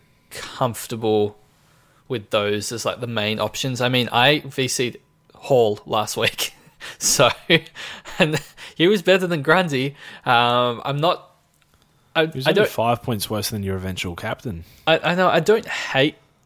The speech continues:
Speaker 1: like, the matchup against Essendon is a really good matchup as well. I don't hate it, but I just feel a bit more confident in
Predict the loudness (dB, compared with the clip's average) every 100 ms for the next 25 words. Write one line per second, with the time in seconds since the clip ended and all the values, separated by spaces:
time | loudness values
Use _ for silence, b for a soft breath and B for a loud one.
0 | _ _ _ _ _ _ _ _ _ 0
1 | 0 2 0 0 0 -2 -2 -4 -2 -4
2 | -4 -6 -4 -2 2 2 0 -6 -6 -4
3 | -2 -4 -6 -2 -2 -2 B B B B
4 | -2 -2 -4 -10 -2 -2 0 -4 -4 -6
5 | -8 -6 -8 -6 -6 0 2 2 0 -6
6 | _ -10 -8 -2 -2 -2 -6 -8 -6 -6
7 | -6 -8 b b b b -8 -6 -4